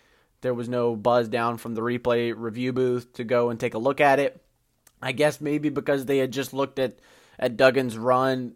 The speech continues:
a couple minutes ago, but I, I still feel like this is something to where he, they, we need to take a look at this, because ultimately it ended up not mattering. T C U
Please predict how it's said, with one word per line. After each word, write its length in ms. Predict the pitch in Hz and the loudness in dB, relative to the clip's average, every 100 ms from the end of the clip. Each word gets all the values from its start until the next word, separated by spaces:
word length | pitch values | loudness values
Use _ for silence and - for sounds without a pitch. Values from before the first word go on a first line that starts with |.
| - | -14
a 80 | 127 | -6
couple 240 | 147 123 | -4 -4
minutes 280 | 120 135 165 | -4 -2 -4
ago, 400 | 180 175 185 196 | -4 -2 0 0
but 300 | 165 147 113 _ _ _ - | 0 0 -2 _ _ _ -12
I, 240 | - 139 | -4 -2
I 40 | |
still 240 | 131 - 131 | -2 -2 -4
feel 160 | 143 | 0
like 140 | 131 123 | 0 0
this 180 | 127 139 | -4 -6
is 100 | 123 | -8
something 360 | 127 131 127 | -8 -6 -8
to 120 | 113 | -8
where 540 | 127 123 127 123 120 113 _ _ | -4 0 2 2 0 -4 _ _
he, 300 | 139 135 - | -4 -4 -6
they, 180 | - 147 | 0 2
we 160 | 143 175 | 4 4
need 180 | 185 | 2
to 60 | 156 | 0
take 200 | 175 156 | 0 0
a 60 | 127 | 0
look 200 | 131 - | -2 -4
at 100 | - | -6
this, 180 | 107 | -10
because 480 | - 123 131 123 113 - _ _ _ _ - | -10 -6 -2 -2 -4 -16 _ _ _ _ 2
ultimately 520 | 196 214 190 160 147 | 4 4 2 2 0
it 120 | 131 | 2
ended 240 | 151 156 139 | 2 4 2
up 100 | 113 | 2
not 240 | 127 123 | 2 2
mattering. 380 | 123 123 131 123 | 2 2 0 -4
T 160 | 151 | -4
C 160 | 135 127 | -6 -4
U 400 | 127 135 131 123 | -2 -2 -2 -8